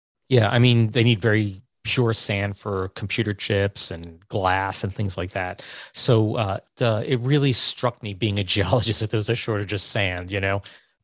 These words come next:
'Cause, I mean, how much of the world is covered in deserts? You know, you, you wouldn't think, uh, it's the case.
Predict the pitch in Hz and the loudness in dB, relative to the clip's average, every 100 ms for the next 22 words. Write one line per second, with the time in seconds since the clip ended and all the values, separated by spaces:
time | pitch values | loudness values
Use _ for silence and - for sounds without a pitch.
0 | - 113 127 110 101 87 82 - 117 127 | -4 -2 2 2 2 0 -4 0 2 2
1 | - 98 92 110 95 - - 95 90 85 | 0 -2 0 0 0 -2 -4 -4 -6 -4
2 | 92 95 90 - 98 90 90 101 123 127 | -4 -2 -4 -4 -4 -6 -6 -6 -4 0
3 | 113 107 101 104 98 - 101 92 95 - | 0 0 -4 -6 -8 -6 -6 -6 -8 -10
4 | - _ _ - - 107 - 101 - | -18 _ _ -6 -4 -4 -6 -8 -10